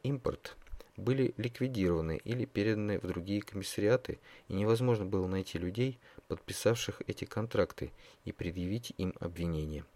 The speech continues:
Конец цитаты. Поскольку Скотт слаб в технике, придется мне объяснять то, чего он не понял.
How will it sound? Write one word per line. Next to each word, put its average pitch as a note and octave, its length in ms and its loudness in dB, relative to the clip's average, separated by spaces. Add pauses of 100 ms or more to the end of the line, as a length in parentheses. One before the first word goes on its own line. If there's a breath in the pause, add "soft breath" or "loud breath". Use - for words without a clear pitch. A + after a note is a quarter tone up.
(120)
Конец D2+ 300 -4
цитаты. - 440 -6 (1000 loud breath)
Поскольку - 480 2
Скотт - 440 2
слаб - 400 0
в - 120 -12
технике, - 540 -2 (220)
придется A2 360 -2
мне A2+ 200 2
объяснять F#2 420 -4
то, B2 240 0 (340 loud breath)
чего G2 260 0
он F#2+ 100 2
не G#2 100 0
понял. D2 340 -2